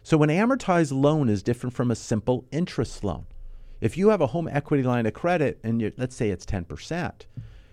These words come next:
you're paying ten percent level interest only for that ten years. Before then, it's a fully amortized loan to then pay it off.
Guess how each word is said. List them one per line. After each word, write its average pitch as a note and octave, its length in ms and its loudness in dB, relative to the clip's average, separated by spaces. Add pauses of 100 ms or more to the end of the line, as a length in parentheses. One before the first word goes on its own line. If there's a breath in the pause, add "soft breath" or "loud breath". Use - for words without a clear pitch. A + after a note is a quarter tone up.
(100)
you're F#3+ 160 8
paying F#3+ 520 2
ten D3+ 220 0
percent C#3+ 420 0
level C#3 500 2 (480)
interest C#3 360 2
only D3+ 360 2
for C3+ 160 -4
that B2+ 200 2
ten C3 280 -2
years. C#3+ 560 -2 (320 soft breath)
Before C3 320 4
then, C#3 200 4
it's B2 140 0
a - 40 -6
fully A#2 300 -2
amortized G#2 540 0
loan G#2 600 2 (260 soft breath)
to A2+ 100 4
then G2+ 180 4
pay F#2+ 300 0
it E2 120 0
off. A2 600 0